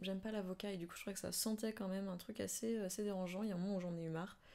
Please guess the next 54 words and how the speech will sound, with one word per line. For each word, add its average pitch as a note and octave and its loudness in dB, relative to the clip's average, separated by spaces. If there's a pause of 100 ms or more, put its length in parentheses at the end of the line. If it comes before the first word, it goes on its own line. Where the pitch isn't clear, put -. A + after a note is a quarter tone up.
(300)
Je - -6
trouvais A3 12
que G#3+ 2
la G#3 10
couleur A3 6
était G3+ 6
jolie G3 2
comme F#3+ 0
ça, G3+ 0 (300)
euh, - -2 (140)
et F3+ -2
donc A3+ 6
je G#3 0
l'ai F#3+ -2
sortie. - -6 (380)
Il - -20
y A#3 -10
a - -10
peut-être A#3+ -2
encore G#3 0
des F3+ 0
bouts A3 -2
de, A3 2
non, F#3 -2 (760)
ça F3 -8 (1400)
va. F#3+ 2
Euh, F#3 4
et F3+ 4
donc C4 8
je B3+ 8
l'ai A#3 8
sortie, A#3 6
mais D4+ 8
il G#3 10
me G3+ 4
restait G3 4
encore B3+ 6
un G#3+ 6
petit G#3 0
peu B3 2
de, G#3 6
de F#3+ 2
couleur A3+ 4
dans A3 6
mon G#3 6
eau, G3 4
donc F3 0
clairement G#3+ 4
elle F#3 4
avait E3+ 4
pas A3+ 4
tout - -8
pris, A#3 4
mais A#3+ 10